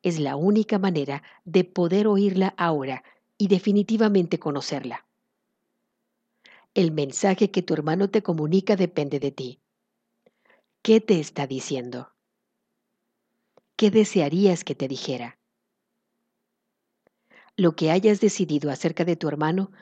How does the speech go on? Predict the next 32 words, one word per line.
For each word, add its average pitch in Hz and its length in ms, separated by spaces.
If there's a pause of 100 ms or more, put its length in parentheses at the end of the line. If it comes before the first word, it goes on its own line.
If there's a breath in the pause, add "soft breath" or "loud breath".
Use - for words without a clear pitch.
(240 soft breath)
determina 202 560
el 208 120
mensaje 185 580
que 214 120
recibes. 151 640 (840 soft breath)
Recuerda 175 580
que 175 120
el 156 80
Espíritu 160 480
Santo 147 380
mora 139 240
en 127 140
él, 120 220 (560)
y 185 100
su 170 140
voz 131 400 (560)
te 151 160
habla 170 340
a 147 100
través 127 360
de 127 180
él. 110 160 (1400)
¿Qué 226 120
podría 196 500
decirte 190 540
un 202 160
hermano 196 420
tan 180 180
santo 139 460
excepto 139 400
la 160 100
verdad? 147 360